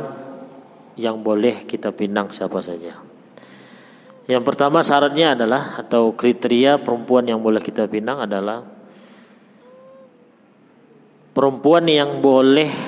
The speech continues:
kita nikahi atau perempuan yang tidak haram kita menikahinya.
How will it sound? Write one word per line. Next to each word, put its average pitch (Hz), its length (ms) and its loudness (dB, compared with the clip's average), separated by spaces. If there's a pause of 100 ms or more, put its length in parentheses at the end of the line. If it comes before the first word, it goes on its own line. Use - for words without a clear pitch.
(220)
kita 120 400 0
nikahi 107 880 -6 (1120)
atau 127 320 0
perempuan 123 480 -2
yang 113 240 -4
tidak 127 480 0
haram 170 640 0
kita 131 320 0
menikahinya. 104 800 -6